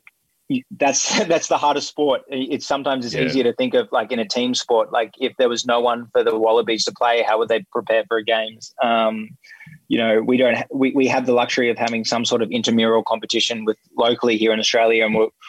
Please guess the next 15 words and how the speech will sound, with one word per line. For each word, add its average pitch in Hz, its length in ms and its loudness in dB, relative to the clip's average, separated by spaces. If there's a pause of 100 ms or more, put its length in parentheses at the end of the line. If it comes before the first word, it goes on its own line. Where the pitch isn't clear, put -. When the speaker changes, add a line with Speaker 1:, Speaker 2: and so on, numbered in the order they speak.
(160)
Speaker 1:
it's - 140 0
great 131 320 0
to 127 100 0
see 120 220 0
so 120 160 0
many 117 160 2
four 117 140 0
hundred 113 160 0
metre 110 200 2
runners 107 260 0
stepping 113 320 -2
up 113 200 0
this 110 200 -2
year, 113 200 2 (480)
uh, 110 460 -2